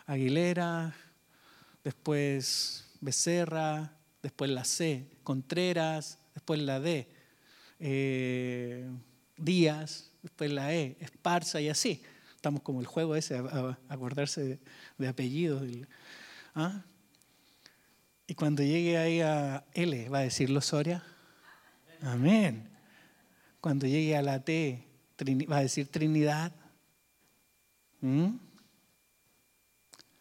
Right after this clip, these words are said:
Cuando llegue a la M, va a decir Mejía. Amén. ¿Va a decir Mejía?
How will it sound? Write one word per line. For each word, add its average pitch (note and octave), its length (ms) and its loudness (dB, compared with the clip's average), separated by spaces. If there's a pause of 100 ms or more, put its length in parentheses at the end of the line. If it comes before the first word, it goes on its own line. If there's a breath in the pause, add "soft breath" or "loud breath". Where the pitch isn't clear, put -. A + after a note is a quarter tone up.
(400 soft breath)
Cuando C#3+ 220 2
llegue E3+ 240 6
a E3+ 40 6
la D#3+ 240 6
M, C3+ 480 4 (360)
va D#3 80 6
a D3+ 40 6
decir D#3 460 4
Mejía. E3 680 4 (2000)
Amén. F#3+ 400 0 (440)
¿Va D#3 80 4
a D#3 40 4
decir E3 220 0
Mejía? F#3 380 0